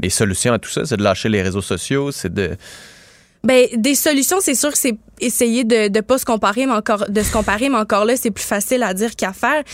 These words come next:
Speaker 2: Puis je me suis posé la question aussi, est-ce qu'on peut guérir des troubles alimentaires ? Tu sais, est-ce qu'on peut, euh, passer à un autre appel ? Puis j'avais envie d'aller chercher l'avis professionnel puis l'avis d'une personne qui vit avec l'anorexie. Euh, on peut d'ailleurs écouter le, le témoignage.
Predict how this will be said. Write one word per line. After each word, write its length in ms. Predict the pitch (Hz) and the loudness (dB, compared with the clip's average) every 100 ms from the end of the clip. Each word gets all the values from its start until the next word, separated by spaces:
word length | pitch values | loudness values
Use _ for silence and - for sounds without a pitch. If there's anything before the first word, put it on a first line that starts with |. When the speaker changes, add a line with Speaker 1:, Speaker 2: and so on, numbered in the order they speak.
| - - | -16 -12
Speaker 2:
Puis 320 | - 226 226 - | -2 0 0 0
je 100 | 214 | 0
me 100 | 226 | 0
suis 120 | 226 - | 0 0
posé 240 | 247 233 | 0 2
la 100 | 302 | 0
question 360 | - 226 - 285 | 0 -2 0 -2
aussi, 280 | - 294 - | 0 -2 -2
est-ce 200 | 214 - | -4 -2
qu'on 140 | 302 | -2
peut 180 | 285 320 | 0 0
guérir 580 | 220 220 214 240 262 214 - - | 2 0 2 0 0 -4 -8 -4
des 140 | 220 | -4
troubles 240 | - 233 208 | 0 0 0
alimentaires ? 600 | 196 190 185 240 240 226 | 0 -2 -2 -2 -2 0
Tu 80 | |
sais, 60 | 262 | -2
est-ce 100 | 233 | 0
qu'on 160 | 269 247 | -2 0
peut, 240 | 269 285 - - - - | 0 -2 -6 -14 -8 -2
euh, 180 | 208 190 | 0 0
passer 300 | - 220 220 | 0 -2 2
à 80 | 269 | 0
un 120 | 233 | 2
autre 220 | 220 220 226 | 0 -2 -4
appel ? 460 | 190 240 254 320 - - - _ | -2 -2 0 -2 -4 -14 -18 _
Puis 380 | - 240 220 214 | -2 0 2 0
j'avais 240 | - 233 233 | 0 2 2
envie 160 | 233 | 0
d'aller 200 | 339 240 | 0 2
chercher 320 | 220 247 - | 0 0 0
l'avis 300 | 285 233 220 | 0 0 0
professionnel 680 | 262 254 226 240 240 220 269 | -2 -2 0 0 0 0 -2
puis 100 | - | -2
l'avis 180 | 226 208 | -2 0
d'une 180 | 285 247 | 0 0
personne 420 | 226 214 - 269 | 0 -2 -2 -2
qui 140 | - 196 | -2 -2
vit 80 | |
avec 220 | 226 226 214 | 0 0 -2
l'anorexie. 720 | 190 196 196 190 - - 330 - - - - | -2 -2 -4 -6 -4 -2 -4 -6 -18 -12 -4
Euh, 200 | 190 175 - | -2 -2 -2
on 100 | 208 | -2
peut 120 | 233 | 0
d'ailleurs 240 | 208 240 | 0 0
écouter 280 | 240 - 240 | -2 -2 -2
le, 140 | 220 196 - | -2 -4 -4
le 100 | 208 | -2
témoignage. 640 | 208 185 180 - - - | -2 -4 -4 -8 -10 -14